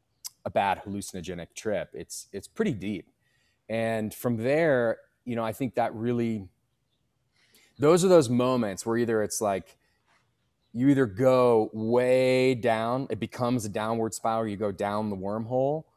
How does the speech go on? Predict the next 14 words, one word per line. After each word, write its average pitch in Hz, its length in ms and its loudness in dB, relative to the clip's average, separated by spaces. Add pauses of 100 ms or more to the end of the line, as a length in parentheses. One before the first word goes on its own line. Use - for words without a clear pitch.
(380)
or 120 460 4 (400)
you 113 200 -8
find 120 640 -4 (300)
some 123 440 -2
way 104 540 0
to 98 80 -12
kind 101 260 -8
of 90 160 -10
have 110 340 -6
that 101 240 -6
start 107 320 -4
to - 80 -20
become 98 460 -12
a, 82 380 -8